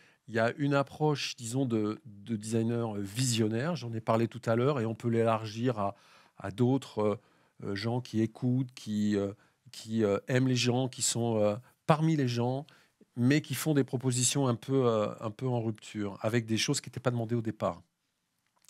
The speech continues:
Ce sont des forces de proposition. On leur demande pas de faire un, un pont, on leur demande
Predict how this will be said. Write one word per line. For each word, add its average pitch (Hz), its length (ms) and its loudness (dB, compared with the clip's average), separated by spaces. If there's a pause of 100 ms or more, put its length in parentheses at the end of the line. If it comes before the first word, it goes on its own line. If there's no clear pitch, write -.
(120)
Ce - 100 -8
sont 123 140 -2
des 110 100 2
forces 117 260 -2
de 113 60 2
proposition. 107 760 -4 (460)
On 113 40 0
leur 110 120 4
demande 127 220 2
pas 151 100 4
de - 60 -4
faire 131 140 0
un, 113 240 0
un 120 140 2
pont, 147 260 2
on - 20 4
leur 107 140 0
demande 131 320 2